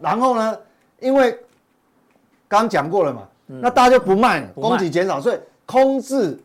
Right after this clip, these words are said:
Speaker 1: 和待售房屋的比例呢，
Speaker 2: 嗯。一路掉啊。
Speaker 1: 哎，
Speaker 2: 哦。
Speaker 1: 各位看哦，这个是一九五六年。
Speaker 2: 是，长期以来哎。
Speaker 1: 一九五六年到现在多久？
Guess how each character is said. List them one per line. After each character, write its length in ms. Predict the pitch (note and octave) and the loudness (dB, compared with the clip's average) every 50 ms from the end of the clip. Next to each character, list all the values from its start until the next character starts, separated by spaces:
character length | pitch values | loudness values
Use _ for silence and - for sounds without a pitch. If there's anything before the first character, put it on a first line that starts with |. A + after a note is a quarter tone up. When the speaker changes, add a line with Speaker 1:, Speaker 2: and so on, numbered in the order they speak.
| _ _ _ | _ _ _
Speaker 1:
和 160 | F3 D#3+ E3+ | -8 -6 -6
待 280 | G3 G#3+ - C4 A#3 G#3+ | -4 0 2 2 2 2
售 240 | G#3+ - A#3+ A3 F3+ | 0 0 0 0 0
房 200 | D3+ F3 F3 G3+ | -2 -2 -2 -2
屋 60 | A3 | -2
的 100 | A3+ G3 | -2 -4
比 300 | C#3+ - - D3 C3+ C#3+ | -4 -4 -6 -6 -4 -2
例 180 | F#3 B3 A#3 G3 | 0 0 0 0
呢， 100 | E3 C#3+ | -2 -4
Speaker 2:
嗯。 80 | A#2+ - - | -8 -10 -8
一 100 | G3+ F#3+ | -6 -4
路 140 | A#3+ C4 G#3+ | -2 -4 -4
掉 300 | - C#4 A#3+ F#3+ D#3 A#2+ | -2 -2 0 0 0 0
啊。 40 | G2 - - _ _ _ _ _ _ _ - - | -2 -6 -14 _ _ _ _ _ _ _ -8 -6
Speaker 1:
哎， 120 | F#3+ D3+ D#3+ | -4 -4 -4
Speaker 2:
哦。 160 | E3+ D3 A2+ - _ _ _ _ _ _ | -4 -8 -10 -12 _ _ _ _ _ _
Speaker 1:
各 120 | - G#3 | -2 0
位 40 | G3+ | 2
看 160 | G3 G#3+ F#3 | 2 0 0
哦， 100 | D#3 D3 D3 | -2 -2 -4
这 100 | A3+ G#3 | -2 -2
个 100 | F#3+ F3 | -2 -2
是 180 | F3 G#3 G3 - | -2 -6 -6 -4
一 260 | A#3 A#3+ B3 B3+ A3+ | -2 -2 0 0 0
九 180 | - F#3 F3+ | 0 0 0
五 340 | D3+ D3 C#3+ D3 E3+ D#3 D#3+ | 0 0 0 0 2 2 2
六 220 | G3 A#3 A3+ G#3 E3+ | 4 4 4 2 2
年。 120 | F3+ D#3 | 0 -2
Speaker 2:
是， 760 | A#2+ - - - - - - - A3 - A3 E3 C3+ G#2+ F#2 - G3 - - - - | -6 -6 -10 -12 -14 -12 -8 -6 -4 -2 -2 -2 -4 -4 -8 -14 -18 -18 -20 -20 -16
长 240 | - - - D#3 G#3+ | -12 -8 -6 -6 -6
期 420 | G#3+ G3 - D#3+ D3 D#3+ E3 D#3+ | -6 -6 -8 -8 -6 -6 -6 -6
以 60 | C#3 B2 | -6 -8
来 280 | A#2+ A#2 A#2+ C3+ C#3 | -8 -8 -8 -10 -10
哎。 100 | C#3 C3 D#3+ | -12 -10 -4
Speaker 1:
一 220 | A#3+ C#4+ D4 D4 | -2 0 0 0
九 240 | - - A#3 G#3 D3+ - - - | 2 2 2 2 2 0 0 0
五 180 | G#3 F3+ E3+ F3+ | 0 2 2 2
六 220 | A3+ C4+ B3+ G#3+ | 2 2 2 2
年 120 | F#3+ G3 | 0 -2
到 120 | G#3 A#3+ A#3 | 0 0 0
现 80 | A3+ | 0
在 120 | G#3 A#3 G#3 | 0 0 0
多 220 | - - F3+ G#3 | 0 0 0 0
久？ 240 | G3+ F3+ D3+ B2 | 0 0 -2 -4